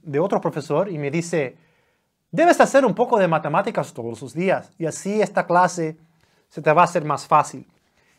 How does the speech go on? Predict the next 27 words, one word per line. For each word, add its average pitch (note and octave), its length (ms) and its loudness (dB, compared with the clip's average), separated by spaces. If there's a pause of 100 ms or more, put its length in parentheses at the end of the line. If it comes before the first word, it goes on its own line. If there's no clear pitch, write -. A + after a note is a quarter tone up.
(140)
Y D#3+ 120 -2
yo E3 140 4
pensé, D#3+ 300 -2
"Oye, G#3+ 300 2
qué, F#3 180 -6
qué G3+ 120 -2
idea A#3 260 4
más G#3 180 2
buena, C#3+ 480 -4 (300)
hacer G3 260 0
un B3 80 2
poquito A#3 380 -2
todos A#3+ 180 2
los F#3+ 160 6
días, A3 220 -2
lo G3 100 -2
voy C#4+ 120 4
a C4+ 60 4
hacer". C4+ 380 2 (540)
Pero G3 140 0
¿sabes B3 300 0
qué? C4+ 160 2
No G#3+ 120 2
lo E3+ 160 0
hice. E3+ 280 -8 (220)
¿Por E3 160 -6
qué? E3+ 260 -6